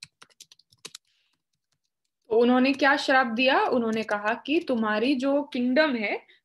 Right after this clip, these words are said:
वहां पे सिर्फ लोमड़ी आएंगे, जो जैकल बोलते हैं, अ, जो वाइल्ड में एनिमल्स रहते हैं, और तुम्हारे पास ऐसे लोग आएंगे जिनका कोई घर नहीं होगा, जो भटक रहे होंगे,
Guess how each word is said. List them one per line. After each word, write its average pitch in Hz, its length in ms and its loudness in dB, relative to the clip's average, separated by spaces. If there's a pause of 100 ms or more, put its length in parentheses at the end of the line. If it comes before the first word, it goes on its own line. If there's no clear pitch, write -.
(120)
वहां 214 240 -2
पे 277 260 -2
सिर्फ 339 560 -4
लोमड़ी 226 500 0
आएंगे, 269 460 -2
जो 247 160 -6
जैकल 226 480 -4
बोलते 247 340 -4
हैं, 262 300 -8 (460)
अ, 208 500 -2
जो 233 260 -2
वाइल्ड 220 380 0
में 247 180 -2
एनिमल्स 233 420 -4
रहते 233 320 -6
हैं, 262 200 -8 (320)
और 247 220 2
तुम्हारे 247 420 0
पास 254 320 -2
ऐसे 240 260 -4
लोग 262 240 0
आएंगे 240 380 -4
जिनका 240 500 -4
कोई 254 320 -6
घर 233 280 -4
नहीं 247 240 -4
होगा, 233 300 -4
जो 240 180 -6
भटक 220 380 -6
रहे 240 200 -4
होंगे, 220 460 -10